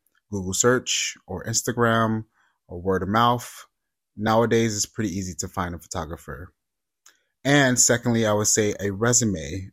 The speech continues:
A resume is also just as important, even if you do not have experience. If you have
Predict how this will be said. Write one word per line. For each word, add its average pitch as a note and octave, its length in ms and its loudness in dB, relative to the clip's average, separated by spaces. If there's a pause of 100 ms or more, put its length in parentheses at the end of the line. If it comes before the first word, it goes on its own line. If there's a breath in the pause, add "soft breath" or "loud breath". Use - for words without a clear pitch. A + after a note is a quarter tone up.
A G2 80 -6
resume G#2+ 480 -2
is G#2 380 -2 (320)
also - 600 -2
just F#2 300 -4
as F2 180 -8
important, E2+ 540 -10 (500)
even C#3 420 0
if A2+ 240 -4
you G#2 80 -2
do F#2+ 160 -6
not G2 260 -2
have G2 300 -4
experience. - 840 -4 (680)
If G2+ 220 -10
you G2+ 140 -6
have F#2+ 380 -6